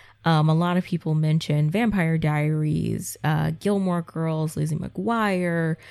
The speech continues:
That's a Raven, The Cheetah Girls, Twilight, which was a very, very massive one. Um, and I wanna read you, um, two, two more, and then we'll, we'll wrap up. Uh, but Kayla, I hope I'm sa-,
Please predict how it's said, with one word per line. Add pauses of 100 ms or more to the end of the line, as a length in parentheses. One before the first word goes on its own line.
(240)
That's
a
Raven,
The
Cheetah
Girls,
Twilight,
which
was
a
very,
very
massive
one. (520)
Um,
and
I
wanna
read
you, (220)
um, (300)
two,
two
more,
and
then
we'll,
we'll
wrap
up. (540)
Uh,
but
Kayla,
I
hope
I'm
sa-,